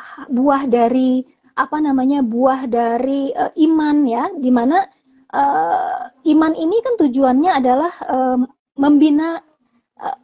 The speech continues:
eh, iman untuk menghasilkan atau membina kehidupan manusia yang dilandasi oleh tauhid. Di mana kita kan, eh, sebagai, eh, wakil Allah di muka bumi, ya.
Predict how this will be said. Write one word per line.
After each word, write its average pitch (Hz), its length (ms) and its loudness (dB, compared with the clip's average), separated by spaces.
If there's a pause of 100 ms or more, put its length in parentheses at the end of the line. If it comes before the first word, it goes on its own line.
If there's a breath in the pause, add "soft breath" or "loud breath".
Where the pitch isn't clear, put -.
(300)
eh, 285 220 2
iman 302 360 2
untuk 294 400 -2
menghasilkan 277 800 -2
atau 262 220 -4
membina 254 460 2
kehidupan 247 520 -2
manusia 240 560 -2
yang 269 160 0
dilandasi 240 520 0
oleh 254 200 -2
tauhid. 233 600 -4 (560)
Di 247 120 0
mana 254 220 4
kita 320 260 -2
kan, 370 240 0
eh, 254 160 2
sebagai, 240 720 2
eh, 233 500 -4 (300)
wakil 302 320 -2
Allah 254 400 0
di 240 80 0
muka 240 240 0
bumi, 269 400 2
ya. 220 80 -8